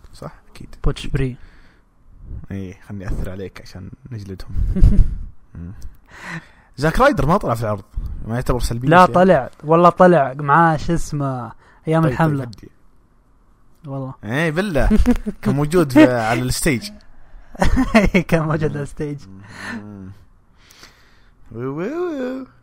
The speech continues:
Speaker 1: طيب، آه، كم تقييم العرض؟
Speaker 2: <laughs> آه، العرض ترى ما كان مرة خرافي،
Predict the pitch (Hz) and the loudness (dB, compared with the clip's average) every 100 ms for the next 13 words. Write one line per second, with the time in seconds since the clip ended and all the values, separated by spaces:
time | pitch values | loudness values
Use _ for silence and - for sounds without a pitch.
0 | _ 143 165 131 113 123 127 120 113 - | _ -8 -6 -8 -8 -2 2 2 2 0
1 | - 180 165 156 - 156 127 117 127 135 | 0 0 0 -2 0 -2 0 -2 -4 -10
2 | - - - - - - 302 - - - | -20 -20 -20 -20 -20 -12 -12 -12 -20 -20
3 | - - - - - - 156 170 165 160 | -20 -20 -20 -20 -20 -18 -6 -2 -2 -2
4 | 156 143 101 - 180 208 233 - 202 190 | -4 -6 -10 -6 6 8 8 8 8 8
5 | 175 147 180 170 151 135 131 120 - 120 | 4 4 4 4 2 0 -4 -6 -10 -12
6 | 113 - | -12 -14